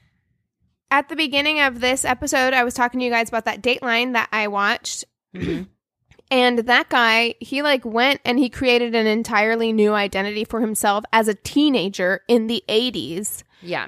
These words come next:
Speaker 1: And so if he had died without being caught, he would have died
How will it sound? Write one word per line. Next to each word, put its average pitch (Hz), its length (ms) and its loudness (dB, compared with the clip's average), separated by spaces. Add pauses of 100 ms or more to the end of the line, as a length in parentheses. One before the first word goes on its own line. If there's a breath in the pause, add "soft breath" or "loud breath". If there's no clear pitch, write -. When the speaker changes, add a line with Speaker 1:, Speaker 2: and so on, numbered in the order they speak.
Speaker 1:
And 233 280 2
so 247 200 4
if - 180 2
he 320 180 0
had 262 240 0
died 233 480 2
without 208 400 -2
being 202 220 -2
caught, 247 480 0
he 240 180 -6
would 226 160 0
have 208 160 -6
died 202 500 2